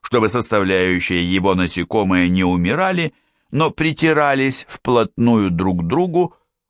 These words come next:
утопали друг в друге и сливались друг с другом, образуя архитектурные сооружения, целое гетто из живых домов.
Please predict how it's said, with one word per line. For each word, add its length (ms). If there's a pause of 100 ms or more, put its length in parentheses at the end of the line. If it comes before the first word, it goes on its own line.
утопали 720
друг 320
в 40
друге 460
и 160
сливались 640
друг 220
с 60
другом, 420
образуя 600
архитектурные 920
сооружения, 1000 (460)
целое 560
гетто 800 (320)
из 240
живых 560
домов. 540